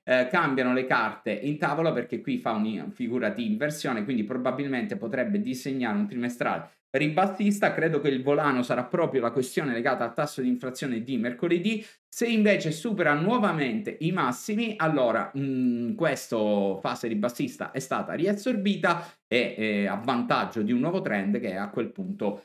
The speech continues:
eh, può anche continuare nei prossimi mesi. Teoricamente, da un punto di vista di calcolo di probabilità, essendo la fase ciclica di Nasdaq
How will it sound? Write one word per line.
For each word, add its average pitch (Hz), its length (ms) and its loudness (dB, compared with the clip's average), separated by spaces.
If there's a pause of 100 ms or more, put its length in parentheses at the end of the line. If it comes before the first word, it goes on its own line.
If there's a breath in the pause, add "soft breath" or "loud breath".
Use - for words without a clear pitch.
(140)
eh, 110 160 -2
può 151 320 2
anche 156 380 0
continuare 156 800 2
nei 131 160 -4
prossimi 113 460 -2
mesi. 104 520 -4
Teoricamente, 196 1200 2
da 139 100 4
un 131 120 0
punto 165 240 -4
di 170 100 -4
vista 160 300 -4
di 156 160 -4
calcolo 160 420 0
di 151 100 -4
probabilità, 151 840 -2
essendo 139 360 -6
la 127 120 0
fase 139 260 -4
ciclica 156 480 -4
di 139 140 -2
Nasdaq 113 760 -4